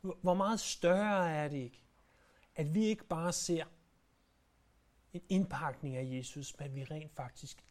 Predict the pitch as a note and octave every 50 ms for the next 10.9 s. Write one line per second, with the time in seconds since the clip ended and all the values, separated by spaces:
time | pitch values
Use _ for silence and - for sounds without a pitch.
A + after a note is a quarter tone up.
0 | _ - - - - - E3+ D#3+ D3+ D3 C3+ C3+ B2+ A2+ - - - C#3+ - -
1 | - - - - _ _ _ _ _ _ _ _ _ _ _ _ _ _ _ _
2 | _ _ _ _ - - E3+ E3 - - C3+ C3 C3 C3 B2 B2 B2 B2 A#2+ -
3 | B2+ A#2 A2+ B2 A#2+ A#2+ A2 - - - D3+ D3 D3 - - C3+ - - - C#3
4 | - - B2 B2 A#2+ A#2+ - - _ _ _ _ _ _ _ _ _ _ _ _
5 | _ _ _ _ _ _ _ _ _ _ _ _ _ _ _ _ _ _ _ _
6 | _ _ _ _ _ _ _ _ _ _ _ _ _ _ _ _ _ _ _ _
7 | _ _ _ _ _ _ - _ _ _ _ _ _ _ _ _ - C#3 B2 B2
8 | B2 B2 A#2+ - - - - - _ - - - _ _ _ _ - D3+ D#3 E3+
9 | D#3 D#3 D#3+ D#3+ D#3 D3 C#3+ D3 D3+ D#3 D3+ D#3 D3+ C#3+ C#3 C#3 - - - F#3
10 | F3 - F#3 - - - E3 D3+ D3+ D3 C#3 C#3 D3+ D3+ C#3 B2 B2+ A#2